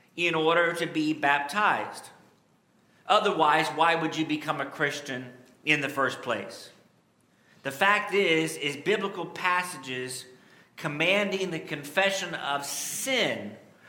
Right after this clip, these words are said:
are addressed to believers.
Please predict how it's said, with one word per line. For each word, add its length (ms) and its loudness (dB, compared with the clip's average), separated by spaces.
are 260 4
addressed 800 0
to 640 -4
believers. 920 0